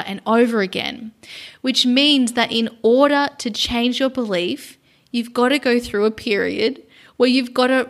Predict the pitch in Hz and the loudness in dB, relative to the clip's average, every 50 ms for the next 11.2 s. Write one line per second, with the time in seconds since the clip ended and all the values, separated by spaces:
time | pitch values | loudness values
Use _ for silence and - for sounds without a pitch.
0 | - - - 240 254 285 294 302 302 320 302 285 254 269 - - - - - 269 | -8 -14 -10 -6 -4 -2 -2 0 0 0 0 0 -2 -6 -12 -20 -12 -6 -2 0
1 | 285 320 339 - - - 311 294 - - - 202 175 175 196 - - - 196 190 | 0 0 0 -2 -4 -4 -4 -4 -2 -2 -2 -2 -2 -2 -4 -8 -10 -6 -4 -2
2 | 190 196 226 226 196 220 311 - - - - - - _ - - - - _ - | -2 -2 -2 -2 0 -2 -2 -2 -4 -8 -10 -14 -20 _ -20 -20 -20 -20 _ -6
3 | - 220 - - - - 247 247 285 330 302 240 190 156 202 220 - - - - | -2 2 2 4 4 4 2 4 4 4 4 4 2 0 -2 -6 -8 -12 -14 -8
4 | - 226 226 226 220 233 220 220 226 220 226 233 247 254 254 269 277 285 277 262 | -4 -2 0 0 2 0 0 0 0 0 2 2 2 2 2 2 0 0 -2 -6
5 | - _ _ _ _ - - 196 196 - - - - 339 370 339 330 - - - | -10 _ _ _ _ -10 -8 -8 -6 -6 -6 -2 -2 0 0 -2 -4 -8 -12 -12
6 | - - 208 - 233 208 202 196 185 - - - 185 180 196 240 262 262 - _ | -8 -8 -8 -6 -4 -4 -4 -4 -6 -8 -6 -4 -2 -2 0 -2 -2 -4 -8 _
7 | _ _ _ _ _ - - - - - 277 294 320 311 - 339 320 - - - | _ _ _ _ _ -18 -16 -8 -2 2 2 2 2 2 2 0 0 0 -2 -4
8 | 247 220 214 214 - - 202 202 208 - 202 202 202 - - 226 269 302 - - | -2 -2 -2 -2 -2 -4 -4 -4 -4 -4 -6 -6 -6 -4 -2 0 0 0 0 -2
9 | 247 214 196 190 196 196 196 202 226 254 247 247 247 240 226 214 208 208 214 220 | -2 -4 -4 -4 -6 -6 -6 -2 0 0 0 2 2 2 2 2 0 0 0 2
10 | 226 233 247 233 233 220 220 214 202 202 - - 220 254 320 320 - - 160 160 | 2 2 4 2 2 0 0 -4 -8 -6 -6 -4 -2 -2 -2 -2 -4 -4 -6 -6
11 | 214 262 247 | -6 -10 -10